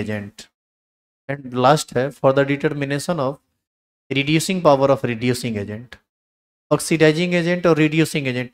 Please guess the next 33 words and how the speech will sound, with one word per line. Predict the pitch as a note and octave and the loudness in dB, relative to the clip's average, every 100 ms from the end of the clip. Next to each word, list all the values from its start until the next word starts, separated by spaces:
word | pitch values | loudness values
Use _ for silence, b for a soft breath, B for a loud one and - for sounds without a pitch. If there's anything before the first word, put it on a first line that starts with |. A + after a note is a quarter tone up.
| - | -4
याद | C3 D3 D3+ | 2 2 2
कीजिए | E3 E3+ F3 | -2 0 0
ऑक्सीडाइजिंग | C#3 - D#3 D3 D3 E3 F3 | -2 -2 2 2 2 -2 -2
एजेंट | D#3+ D#3+ D#3+ | -2 -2 -2
वह | C#3 D#3+ E3+ F3+ _ _ _ | 0 0 0 -8 _ _ _
सब्सटेंस | B2+ - - D#3+ F3+ - | -8 -4 -2 -2 -2 -2
होता | D3+ C3+ | 0 0
है, | C#3+ | 2
वह | E3+ E3 | -2 -2
केमिकल | D#3 C#3 C#3+ F3 | -4 -4 0 0
होता | D3 C3 A2+ | 0 -4 -4
है | A#2 D3+ _ _ _ _ _ _ | -6 -12 _ _ _ _ _ _
जो | D#3 | 0
किसी | E3 - F3 | 2 -2 0
दूसरे | E3 D#3 F3 | 0 2 2
को | F3 E3 | 4 4
ऑक्सीडाइज | D#3 E3 D3 C#3+ B2 | 4 2 4 4 2
करवा | A2 G2+ G2 | -4 -4 -8
दे, | A2+ - _ _ _ _ | -14 -20 _ _ _ _
और | C3+ | 0
रिड्यूसिंग | C#3+ C#3+ D3 F3+ F3+ | 2 2 0 0 -2
एजेंट | F3+ F3+ E3+ | -2 -2 2
वह | F3+ | 2
केमिकल | F3 E3+ E3+ E3+ | 2 -2 0 0
होता | D#3+ D#3+ | 0 0
है | D#3+ D#3+ | 0 0
जो | D#3 | -2
किसी | D3+ - | -2 -2
दूसरे | D3+ C#3 D3+ | -2 -2 -2
को | C#3+ F3+ - _ _ _ _ _ C#3 | -2 -6 -8 _ _ _ _ _ 0
रिड्यूस | C#3+ D3 D3 - | 2 4 2 0
करवा | A2 G#2 | -4 -4
दे। | G2+ | -10